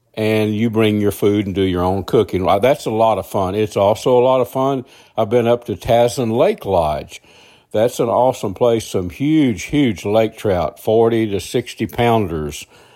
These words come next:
Uh, it's a place to go for trophy lake trout and also for trophy northern pike. Most of the, most of the lakes up there offer pa-, northern pike fishing. Now, places such as,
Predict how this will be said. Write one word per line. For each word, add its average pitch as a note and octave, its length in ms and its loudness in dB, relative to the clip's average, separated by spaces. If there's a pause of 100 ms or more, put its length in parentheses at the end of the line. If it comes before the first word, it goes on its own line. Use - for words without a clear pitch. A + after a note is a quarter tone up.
(220)
Uh, G2 420 -2
it's G#2 160 0
a G2+ 80 -2
place A2 360 0
to G2+ 100 -6
go G2+ 260 2
for G2 160 -6
trophy G2 520 0
lake A2 280 0
trout G#2 320 2
and G#2+ 540 0
also F#2 720 -2
for F#2 160 -10
trophy F#2 600 -4 (400)
northern F2+ 460 -4
pike. F#2+ 460 -4 (360)
Most G#3 320 0
of A#2 160 -2
the, G2+ 360 2
most G3+ 320 0
of A#2 60 -4
the A2+ 80 0
lakes A2+ 360 0
up G2 160 -4
there F#2+ 260 0
offer G#2+ 420 0
pa-, - 360 -2 (100)
northern A#2+ 480 0
pike G2+ 300 0
fishing. F2+ 480 -6 (300)
Now, A2+ 340 0 (160)
places B2 420 0
such B2+ 280 2
as, F#2+ 280 -4